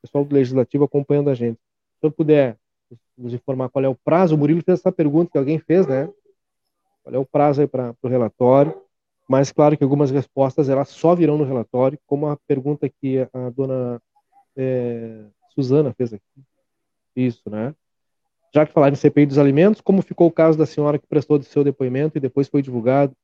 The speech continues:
o documento que ela mesma assinou, confirmando a validade dos produtos? No depoimento, disse que os alimentos estavam vencidos, o leite em pó estava em água. Eu não sei se essa res-,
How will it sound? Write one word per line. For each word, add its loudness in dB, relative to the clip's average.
o -4
documento -2
que -4
ela 0
mesma -2
assinou, 0
confirmando 2
a 0
validade 0
dos -20
produtos? 0
No -6
depoimento, 4
disse 0
que -12
os -8
alimentos -6
estavam -6
vencidos, 0
o -6
leite 2
em -6
pó 2
estava -8
em -8
água. -10
Eu -6
não 0
sei 2
se 2
essa 2
res-, -2